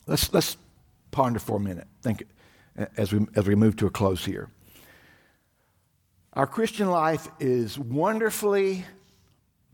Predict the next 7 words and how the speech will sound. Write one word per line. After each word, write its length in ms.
dotted 600
with 200
unique 480
moments 600
of 200
inspiration, 760
right? 320